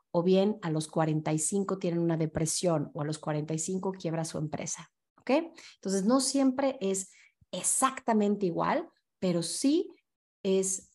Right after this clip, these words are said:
o igual el suceso o las elecciones, o se parece mucho a las emociones que me llevan. A lo mejor tu abuela y tu madre quedaron viudas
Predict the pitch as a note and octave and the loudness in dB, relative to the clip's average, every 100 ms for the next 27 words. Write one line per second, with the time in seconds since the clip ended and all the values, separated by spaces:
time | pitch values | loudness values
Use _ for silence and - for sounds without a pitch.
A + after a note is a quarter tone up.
0 | - D3 D3+ D3 D#3+ G#3+ F4 F4+ E4 - | -6 -2 0 0 4 6 6 4 0 -2
1 | A3 G3 A3+ A#3+ F3 D#3 D3+ D#3 D3+ - | -2 -2 -2 -4 -4 -4 -4 -4 -6 -6
2 | - F3+ F3 G3+ B3+ - F3+ D#3+ D#3 E3 | -2 -2 0 -2 -2 -6 -8 -6 -6 -6
3 | F#3 F3 E3+ F#3+ F3 - D3+ D3+ - - | -4 -4 -4 -6 -6 -6 -8 -8 -8 -4
4 | D#3+ D#3+ D#3+ E3+ - - - - _ - | -2 -2 -6 -8 -10 -12 -16 -18 _ -20
5 | - - C#3+ D3 D#3 G3+ G3+ G#3 F#3+ D#3+ | -14 -6 -2 -2 0 4 4 4 0 -2
6 | E3+ G3 G3+ F#3+ E3 E3+ F#3+ F#3+ E3 D#3+ | 2 2 2 0 -2 -2 -2 -4 -4 -2
7 | D#3+ D#3+ F#3+ G3 G#3+ | 0 2 2 2 0